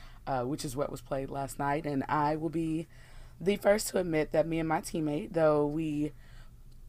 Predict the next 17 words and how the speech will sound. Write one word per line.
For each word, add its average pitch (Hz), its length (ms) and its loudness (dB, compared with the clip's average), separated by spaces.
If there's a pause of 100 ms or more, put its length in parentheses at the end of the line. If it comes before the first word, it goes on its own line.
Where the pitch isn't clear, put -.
(320)
had 180 180 10
a 196 80 10
really 233 400 4
good 214 160 8
game, 147 560 4
we 160 440 -2
played 147 340 0
against 147 640 -4 (580)
some 139 580 -2
really 147 280 2
good 139 160 -2
players, 131 460 -4
and 131 420 -4
we 165 80 -2
<laughs> - 0 -
lost. - 720 -4 (480)
So, 160 520 6